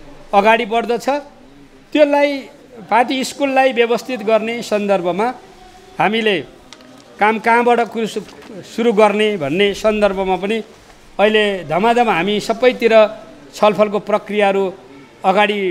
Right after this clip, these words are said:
बढाइराखेका छौँ, छलफल गरिराखेका छौँ, क्लासहरूलाई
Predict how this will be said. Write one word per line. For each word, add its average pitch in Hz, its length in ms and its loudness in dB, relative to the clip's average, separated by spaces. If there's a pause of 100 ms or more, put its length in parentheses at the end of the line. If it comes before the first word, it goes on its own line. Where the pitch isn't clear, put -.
(220)
बढाइराखेका 196 680 -2
छौँ, 214 200 -6
छलफल 185 400 -4
गरिराखेका 196 600 -2
छौँ, 202 160 -6
क्लासहरूलाई 190 760 -2